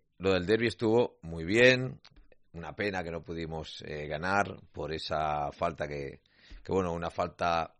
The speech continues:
ingenua que hizo Sergio García y que al final nos costó el empate a uno, pero bueno, a lo mejor hubiera marcado en otra jugada, nunca se sabe.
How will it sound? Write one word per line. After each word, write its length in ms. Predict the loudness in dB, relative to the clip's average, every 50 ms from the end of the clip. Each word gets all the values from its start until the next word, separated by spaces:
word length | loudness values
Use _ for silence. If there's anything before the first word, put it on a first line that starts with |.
| _ _ -12
ingenua 640 | -10 -8 -6 2 4 4 4 4 4 -2 -4 -6 -10 _ _ _ _ _ -20 -20 _ _ _ -20 _ _ _ _ _ _ _ _ _ _ _ _ _ -8
que 140 | -6 -6
hizo 420 | -6 -4 -4 -4 -2 -2 -2 -2 -4
Sergio 320 | -4 -6 -6 -4 -2 0
García 420 | 0 0 0 0 2 4 4 4 4
y 80 | 2
que 140 | 0 -2 -4
al 80 | -4 -4
final 240 | -6 -8 -6 -6
nos 120 | -6 -6 -8
costó 280 | -8 -10 -8 -6 -6
el 60 | -4 -4
empate 360 | -6 -4 -6 -6 -4 -2 0
a 60 | 2
uno, 260 | 2 2 2 0 0
pero 160 | 0 0 0
bueno, 300 | 2 0 0 -2 -6 -14 _ -20 -20 -20 -20 -20 -20 _ -8
a 80 | -6
lo 60 | -4 -4
mejor 220 | -4 -4 -2 0
hubiera 180 | 0 0 0 0
marcado 340 | -2 -6 -8 -6 -6 -6
en 80 | -6 -6
otra 140 | -8 -10 -10
jugada, 360 | -6 -2 2 2 2 2 2
nunca 220 | -2 -6 -8 -10
se 140 | -10 -10 -10
sabe. 340 | -8 -8 -10 -10 -12 -18